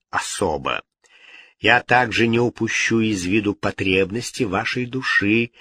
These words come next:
В целях ее спасения я могу обратиться к помощи самых ревностных из наших церковнослужителей. Если принятые мною меры покажутся вам слишком строгими, жалуйтесь за это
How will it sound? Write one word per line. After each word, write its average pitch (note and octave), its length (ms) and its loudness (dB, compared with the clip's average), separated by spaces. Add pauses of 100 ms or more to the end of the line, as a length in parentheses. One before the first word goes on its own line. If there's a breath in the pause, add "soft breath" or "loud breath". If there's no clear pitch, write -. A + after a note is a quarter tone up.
(180 loud breath)
В - 60 -20
целях C#3+ 440 2
ее G#2 200 4
спасения F#2 680 0
я F#2 180 2
могу F#2+ 260 0
обратиться G2 600 -2
к - 80 -14
помощи A2+ 420 0
самых C#3+ 640 0
ревностных C3+ 720 0
из G2+ 240 -6
наших A2 420 -2
церковнослужителей. B2 1500 -4 (480 loud breath)
Если G#3+ 300 0
принятые B2 560 2
мною A2 400 4
меры A2 320 4
покажутся F#2+ 580 -2
вам E2 140 -6
слишком E3 440 -2
строгими, F#3+ 680 0 (400 loud breath)
жалуйтесь E3 960 2
за G#2 140 2
это C#3+ 500 2